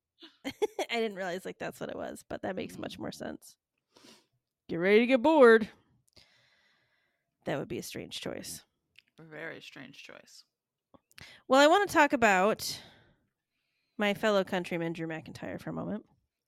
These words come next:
Speaker 2: Yeah, um, the people of Scotland have a few things to answer for with their champion, Drew McIntyre, lately.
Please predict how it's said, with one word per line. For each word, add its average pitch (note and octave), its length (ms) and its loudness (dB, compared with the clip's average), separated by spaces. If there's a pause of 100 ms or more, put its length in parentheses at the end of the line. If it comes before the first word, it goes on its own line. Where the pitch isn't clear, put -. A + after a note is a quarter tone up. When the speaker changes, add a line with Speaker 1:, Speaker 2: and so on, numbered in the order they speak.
(120)
Speaker 2:
Yeah, G#3 520 -2
um, G3+ 120 -8
the G3+ 60 -12
people E4 340 -8
of A3+ 100 -6
Scotland G3 580 -2
have F3 160 -10
a D3+ 60 -14
few F#3 220 -8
things F3 340 -10
to - 160 -12
answer F3 280 -6
for D#3+ 260 -6
with D3 140 -10
their D#3+ 120 -6
champion, D#3+ 500 -10
Drew D3+ 160 -14
McIntyre, C#3 720 -16
lately. - 280 -18